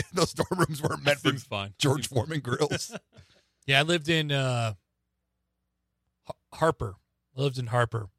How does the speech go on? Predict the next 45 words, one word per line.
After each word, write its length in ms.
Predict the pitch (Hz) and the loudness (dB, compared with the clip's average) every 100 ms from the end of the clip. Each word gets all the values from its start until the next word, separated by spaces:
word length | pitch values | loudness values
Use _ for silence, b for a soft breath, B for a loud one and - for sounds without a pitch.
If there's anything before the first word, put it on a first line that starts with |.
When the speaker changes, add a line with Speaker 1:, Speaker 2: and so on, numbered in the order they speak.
| - | 2
Speaker 3:
There 100 | 175 | 6
wasn't 280 | 254 285 | 6 4
any 160 | 262 240 | 0 -2
crazy 380 | - 190 170 180 | 2 2 2 0
stuff 300 | - 170 - | 0 0 0
going 240 | 151 143 | -2 0
on 320 | 135 139 135 - _ _ | 0 0 -2 -10 _ _
on 120 | 143 | -2
my 120 | 147 139 | 0 0
floor. 340 | - 135 135 | 0 2 2
Just 220 | 147 - | 2 2
a 60 | 185 | 2
weird, 540 | 135 139 131 131 117 _ - | 0 -2 0 -2 -6 _ -6
just 160 | - 202 | -2 0
a 40 | |
weird 320 | 156 147 127 | 2 0 0
dorm 260 | 139 123 123 | 0 -2 -4
community. 600 | - 123 120 120 120 117 _ _ - | -6 -4 -2 -2 -2 -2 _ _ -10
It 40 | 165 | 0
wasn't, 300 | 180 165 151 | 2 2 0
like, 340 | 143 131 - | 0 0 -2
this 200 | 131 - | 0 0
crazy, 680 | - 139 127 117 120 113 - _ _ _ _ | 0 0 0 0 0 -2 -8 _ _ _ _
you 100 | 117 | -6
know, 180 | 120 117 | -4 -2
like, 440 | 113 110 104 - _ _ _ _ _ _ - | -2 -4 -6 -16 _ _ _ _ _ _ -16
you 120 | 120 | -12
know, 160 | 107 104 - - _ - | -12 -14 -20 -20 _ 0
big 200 | 120 - | 0 2
situation 600 | 127 113 120 110 110 113 | 0 0 0 0 0 -2
up 140 | 104 | -2
in, 200 | 110 107 - - | -4 -4 -12 -8
up 140 | 113 | -4
in 60 | 113 | -4
the 60 | |
dorm 280 | 107 107 107 | -4 -6 -4
room, 160 | 107 107 | -4 -6
but, 200 | 104 - _ _ _ | -12 -20 _ _ _
you 80 | _ | _
know, 80 | _ _ _ _ | _ _ _ _
it's 100 | - | -2
a 20 | |
big 160 | - 110 | -2 -2
Harper 340 | 113 - 95 | -10 -12 -16
guy, 60 | 90 | -18